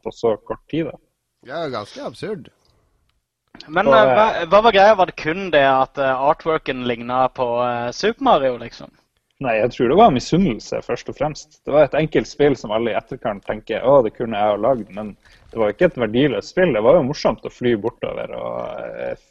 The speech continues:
Speaker 1: fysikken var jo grei, ikke sant? Du detter nedover, og så må du drive og flakse deg oppover, og det føles jo ut som du driver og flakser bort igjennom.
Speaker 2: Det er dritenkel mekanikk, men det er kjempevanskelig å beregne riktig, og det var, det er jo et rent skill-basert spill. Det er uten mikrotransaksjoner.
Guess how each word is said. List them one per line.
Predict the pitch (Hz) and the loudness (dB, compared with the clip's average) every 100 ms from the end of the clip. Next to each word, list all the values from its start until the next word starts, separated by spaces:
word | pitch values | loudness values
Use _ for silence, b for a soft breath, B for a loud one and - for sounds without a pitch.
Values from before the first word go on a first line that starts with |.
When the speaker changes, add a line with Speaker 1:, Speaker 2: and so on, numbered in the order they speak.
| - | -4
Speaker 1:
fysikken | 127 160 156 170 | 0 0 2 2
var | 117 131 127 | 6 6 6
jo | |
grei, | 107 131 185 113 | 6 6 6 4
ikke | - | 0
sant? | 113 | 0
Du | 120 | 2
detter | 139 - | 2 2
nedover, | 127 151 139 | 0 4 6
og | 120 | 6
så | |
må | 131 127 | 4 4
du | - b b b b _ | 2 b b b b _
drive | - 143 | 0 2
og | 117 | 0
flakse | - 139 151 - 123 | -2 0 0 2 4
deg | 113 147 | 6 4
oppover, | - 104 95 | 2 0 0
og | 101 | -4
det | 107 | -4
føles | 123 156 - | -2 -2 -2
jo | 101 | -6
ut | 127 | -6
som | - 101 | -8 -10
du | 95 | -12
driver | 95 101 101 | -10 -10 -10
og | - - | -14 -12
flakser | 117 _ - 107 | -12 _ -12 -10
bort | 104 - | -10 -10
igjennom. | 104 143 143 | -8 -8 -8
Speaker 2:
Det | 151 | -12
er | 127 | -6
dritenkel | 139 185 - 143 - 117 123 | -6 -4 -2 -4 -4 -6 -6
mekanikk, | 127 131 135 202 - | -6 -6 -4 -6 -8
men | 113 | -8
det | 113 113 | -6 -6
er | 123 | -6
kjempevanskelig | 147 - 139 135 - - 87 90 90 | -8 -8 -8 -8 -10 -14 -10 -8 -6
å | 90 92 90 92 | -6 -6 -8 -8
beregne | 101 104 117 98 82 | -6 -6 -6 -8 -8
riktig, | 92 - - - 82 76 | -10 -14 -16 -10 -8 -8
og | |
det | 98 | -10
var, | 117 135 | -10 -8
det | 131 | -8
er | |
jo | 160 147 | -8 -6
et | 113 | -6
rent | 117 170 - | -6 -6 -10
skill-basert | - 110 127 175 160 143 113 | -10 -10 -10 -10 -8 -8 -8
spill. | - 156 202 | -8 -8 -6
Det | 139 107 | -6 -6
er | 135 170 | -6 -6
uten | - 127 | -6 -6
mikrotransaksjoner. | 127 151 143 147 147 151 143 156 175 190 226 | -6 -8 -10 -8 -8 -8 -10 -10 -8 -8 -10